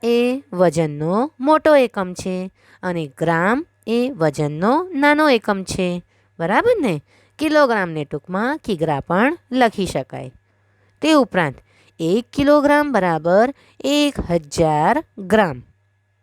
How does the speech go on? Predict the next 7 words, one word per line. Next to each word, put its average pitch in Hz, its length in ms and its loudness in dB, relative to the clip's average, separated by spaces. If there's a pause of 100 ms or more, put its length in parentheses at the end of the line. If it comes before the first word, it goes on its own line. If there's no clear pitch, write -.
(300)
બરાબર 349 340 2 (100)
ને? 147 80 -4 (2750)
નંબર 160 360 -2
એક, 262 300 0 (1400)
પાંચ 311 340 2
કિલોગ્રામ 240 680 2
બરાબર 160 560 0